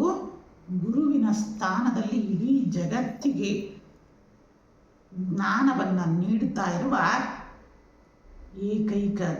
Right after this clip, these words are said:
ದೇಶ ಅಂತಂದ್ರೆ ನಮ್ಮ ನಿಮ್ಮೆಲ್ಲರ ಮಾತೃಭೂಮಿಯಾದ ಈ ಭಾರತ ದೇಶ.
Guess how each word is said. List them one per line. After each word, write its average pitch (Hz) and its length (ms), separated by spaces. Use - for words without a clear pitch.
ದೇಶ 196 320
ಅಂತಂದ್ರೆ 180 680
ನಮ್ಮ 180 500
ನಿಮ್ಮೆಲ್ಲರ 180 680
ಮಾತೃಭೂಮಿಯಾದ 165 1500
ಈ 160 240
ಭಾರತ 160 440
ದೇಶ. - 360